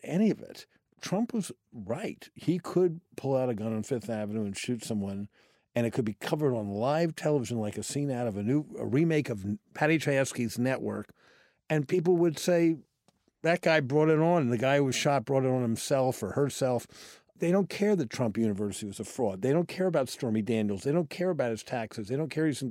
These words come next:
probably colluded with Russia. And so you have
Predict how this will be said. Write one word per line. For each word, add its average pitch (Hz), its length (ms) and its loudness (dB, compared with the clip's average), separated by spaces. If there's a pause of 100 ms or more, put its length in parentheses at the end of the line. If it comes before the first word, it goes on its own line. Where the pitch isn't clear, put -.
(140)
probably 123 420 0
colluded 117 420 0
with 107 160 -2
Russia. 107 520 -4 (800)
And 135 120 -2
so - 120 -2
you 131 120 2
have 123 140 0